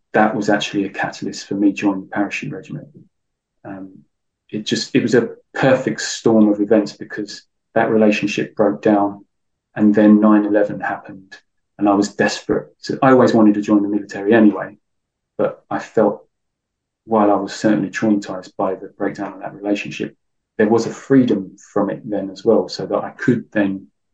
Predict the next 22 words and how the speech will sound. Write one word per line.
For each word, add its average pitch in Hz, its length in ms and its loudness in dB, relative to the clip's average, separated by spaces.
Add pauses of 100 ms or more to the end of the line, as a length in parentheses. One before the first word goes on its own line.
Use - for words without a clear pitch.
(320)
do 104 200 6
what 98 180 0
I - 20 -6
wanted 107 520 -2
and - 180 -16 (160)
join 104 200 4
the 98 60 -2
military 104 520 0
instead - 280 -8
of - 120 -14
being 98 160 -12
trapped - 320 -8
in 101 80 -8
a - 40 -12
home 107 280 -2
life. - 280 -12 (760)
And 107 200 6
nine 107 220 8
eleven 107 580 4 (260)
provided 101 600 0 (520)
the 101 80 -8
military 101 840 2